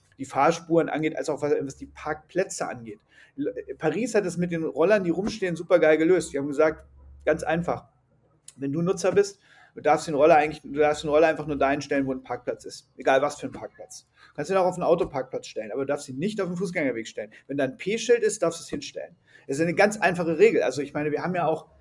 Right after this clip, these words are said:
sonst ziemlich einfache Regeln. Es kommt ja auch keiner auf die Idee, sein Auto einfach auf den Bürgersteig zu stellen. Oder wenn, dann kriegt er zumindest ziemlich schnell einen Strafzettel oder einen Klopfer aufs Dach. Ähm, das, das kann man ja auch mit den, aber, aber da muss halt der Platz dann da sein. Der Platz muss dann vorgesehen sein. Da muss man auch, äh,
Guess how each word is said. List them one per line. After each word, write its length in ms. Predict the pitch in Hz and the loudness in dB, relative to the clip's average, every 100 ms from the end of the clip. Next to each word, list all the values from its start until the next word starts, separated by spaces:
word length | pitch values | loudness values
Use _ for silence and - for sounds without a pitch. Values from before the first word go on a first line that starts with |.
| _ _ _ - | _ _ _ 0
sonst 560 | 160 214 214 - - | 4 4 0 -8 -12
ziemlich 300 | - 170 170 | -8 -6 -4
einfache 360 | 135 143 139 127 | -6 -6 -8 -4
Regeln. 300 | 139 120 104 _ | -4 -6 -12 _
Es 80 | _ | _
kommt 160 | - 151 | -12 -4
ja 100 | 156 | -2
auch 60 | |
keiner 240 | 160 160 165 | -2 -2 -2
auf 100 | 160 | -4
die 100 | 156 | -6
Idee, 120 | 151 | -4
sein 180 | 151 139 | -4 -2
Auto 440 | 151 - 151 - _ | -2 0 -2 -2 _
einfach 260 | 131 143 - | -4 -4 -6
auf 160 | 135 | -6
den 100 | 135 | -6
Bürgersteig 460 | 131 131 123 131 131 | -4 -4 -4 -8 -10
zu 80 | 120 | -14
stellen. 260 | 117 117 | -14 -10
Oder 220 | 120 123 | -6 -4
wenn, 160 | 135 170 | -2 0
dann 160 | 151 139 | -2 -4
kriegt 180 | 160 | -6
er 60 | 151 | -6
zumindest 360 | - 160 165 170 | -4 -6 -6 -4
ziemlich 180 | 165 | -4
schnell 140 | 165 147 | -2 -4
einen 40 | |
Strafzettel 560 | 139 151 170 - 175 160 | -2 0 0 2 2 2
oder 300 | 143 135 - _ _ _ | 2 -2 -6 _ _ _
einen 200 | 135 139 | -12 -12
Klopfer 340 | - 175 175 160 | 2 2 6 4
aufs 180 | 151 - | 4 4
Dach. 280 | 202 - - _ _ _ - | 4 4 -10 _ _ _ -2
Ähm, 280 | 151 147 - - _ | 0 -2 -8 -20 _
das, 180 | 170 - | -4 -2
das 160 | 165 | -8
kann 160 | - 190 | -2 4
man 160 | 220 185 | 4 4
ja 140 | 156 | 4
auch 160 | 170 170 | 2 0
mit 140 | 175 | -2
den, 200 | 160 - | -4 -6
aber, 220 | - 156 151 | -4 -2 0
aber 100 | 165 | 4
da 80 | 175 | 4
muss 160 | 208 | 4
halt 140 | 208 240 | 0 0
der 80 | 247 | 0
Platz 320 | 226 233 - | -2 -4 -2
dann 180 | 170 160 | 0 2
da 160 | 226 | 2
sein. 180 | 202 135 | 0 -2
Der 60 | 135 | -2
Platz 260 | 165 170 | -2 -2
muss 140 | 180 180 | -6 -8
dann 140 | 175 | -4
vorgesehen 400 | 208 226 139 127 | 0 0 -2 -4
sein. 160 | 123 123 | -4 -6
Da 80 | |
muss 220 | 131 151 180 | -6 -6 -4
man 140 | 165 | -4
auch, 300 | 113 151 - - | -2 -2 -4 -8
äh, 260 | 139 143 | -6 -6